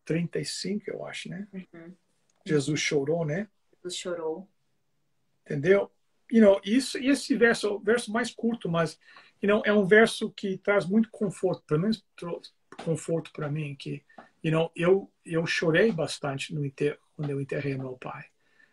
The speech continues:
Speaker 1: E, é, e me consola em saber que Jesus chorou juntamente comigo. Então, Jesus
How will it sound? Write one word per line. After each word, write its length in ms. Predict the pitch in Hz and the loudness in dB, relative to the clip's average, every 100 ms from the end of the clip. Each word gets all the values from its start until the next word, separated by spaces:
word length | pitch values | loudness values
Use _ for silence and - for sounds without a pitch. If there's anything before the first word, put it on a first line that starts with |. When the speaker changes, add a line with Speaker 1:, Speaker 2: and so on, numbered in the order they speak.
| _ | _
Speaker 1:
E, 220 | - 156 | -2 2
é, 160 | 156 156 - | 2 0 -4
e 200 | 156 156 | -4 -2
me 180 | 160 160 | -2 -2
consola 680 | - 165 - - 202 202 170 | -2 -2 -2 6 6 8 4
em 40 | |
saber 400 | - 156 143 151 | 0 -4 -4 -4
que 160 | - 147 | -4 -4
Jesus 480 | 151 147 156 165 | -2 -2 -2 -4
chorou 580 | - - 156 151 151 - _ _ _ _ _ _ | -4 -4 0 2 0 -4 _ _ _ _ _ _
juntamente 760 | 139 110 190 185 165 135 135 - | -8 2 2 2 -2 -6 -6 -10
comigo. 320 | - 143 156 143 | -12 -12 -12 -12
Então, 320 | 139 170 170 | -6 -6 -6
Jesus 420 | 147 143 170 202 | -2 0 0 -2